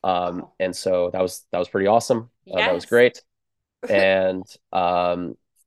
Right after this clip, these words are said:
Speaker 1: I'm still, still competing, not as much as I, uh, was through the twenty tens, but, uh, I still find the time, and I'm, I'm looking forward to Worlds coming up in a few weeks, and, uh, I'm training hard for it.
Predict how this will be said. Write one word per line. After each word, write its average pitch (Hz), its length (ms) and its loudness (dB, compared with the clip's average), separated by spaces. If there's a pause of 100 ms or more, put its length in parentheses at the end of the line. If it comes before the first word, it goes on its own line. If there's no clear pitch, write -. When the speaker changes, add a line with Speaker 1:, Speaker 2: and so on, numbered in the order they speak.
(640)
Speaker 1:
I'm 95 180 2
still, 110 640 6 (360)
still 180 320 4
competing, 160 600 2
not 135 300 4
as 131 140 0
much 135 380 0
as 120 380 -2
I, 107 500 0 (400)
uh, 95 340 -2 (160)
was 107 540 4
through 110 300 -2
the 98 80 -2
twenty 104 280 2
tens, 131 500 0
but, - 440 -2
uh, 92 380 -2 (140)
I 92 100 -2
still 107 300 0
find 104 220 2
the 98 40 -6
time, 117 360 2
and 98 100 2
I'm, 92 260 -8
I'm 98 100 -4
looking 101 220 -2
forward 101 320 2
to 101 80 0
Worlds 101 380 0
coming 104 240 -2
up 101 160 -4
in 101 60 -4
a 101 40 -8
few 104 240 -4
weeks, 123 320 -2
and, 95 280 -4
uh, 92 280 2 (400)
I'm 101 100 -4
training 104 320 0
hard 120 240 4
for 104 180 4
it. - 140 -2